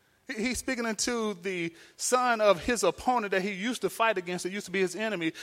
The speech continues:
that they became friends, but that's who he's speaking into now.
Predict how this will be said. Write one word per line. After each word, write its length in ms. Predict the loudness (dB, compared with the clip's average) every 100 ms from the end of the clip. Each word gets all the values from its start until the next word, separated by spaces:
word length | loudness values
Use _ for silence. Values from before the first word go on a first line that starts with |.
| -10
that 240 | 4 4 6
they 100 | 2
became 380 | 2 0 0 0
friends, 400 | -6 -4 -2 -2
but 140 | 0
that's 160 | 0 0
who 100 | -2
he's 160 | -2
speaking 320 | 4 4 6
into 280 | 2 2 0
now. 180 | -2 -6